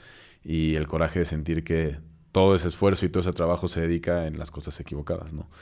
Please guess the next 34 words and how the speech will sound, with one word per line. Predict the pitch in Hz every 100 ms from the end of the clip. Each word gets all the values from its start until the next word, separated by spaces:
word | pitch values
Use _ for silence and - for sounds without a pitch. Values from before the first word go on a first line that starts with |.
| - - -
Eh, | - 92 92
por | 101
ahí | 104
hay | 117 120
una | 120 110
columna | 98 95 101 98
que | 90
escribió | - 87 87 90 90 87
Marcela | 87 82 90 85
Turati | 87 85 90
para | 85
el | 80
Washington | 87 90 80 78
Post, | 87 104 - - - - - - -
que | 80
les | 78 78
recomiendo | 82 82 87 90 90 87 82
leer | 76 85 87
una | 85
leída. | 80 82 82 113 135 -
Se | 82 85
llama | 85 87 87 90 87 - - - - - -
Pese | 98 95
al |
acoso | 92 110 117
judicial, | 101 90 101
nosotras | 101 95 92 98
solo | 95 90
buscamos | 82 - 87 90 87
desenterrar | 80 76 80 80
la | 85
verdad | 78 76 78
en |
México. | 76 76 71 -